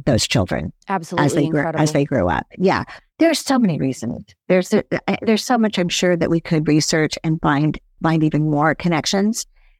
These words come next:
Speaker 1: But we do know one way, one mechanism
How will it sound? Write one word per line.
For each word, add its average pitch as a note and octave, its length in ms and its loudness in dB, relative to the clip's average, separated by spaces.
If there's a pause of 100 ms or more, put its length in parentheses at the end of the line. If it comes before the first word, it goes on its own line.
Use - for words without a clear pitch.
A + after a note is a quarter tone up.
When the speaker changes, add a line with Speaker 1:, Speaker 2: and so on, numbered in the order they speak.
(100)
Speaker 1:
But F#3 140 0
we E3 120 2
do G3 240 2
know E3+ 340 2
one F#3+ 580 2
way, C#3 480 0 (240)
one F3 320 2
mechanism D#3 720 -2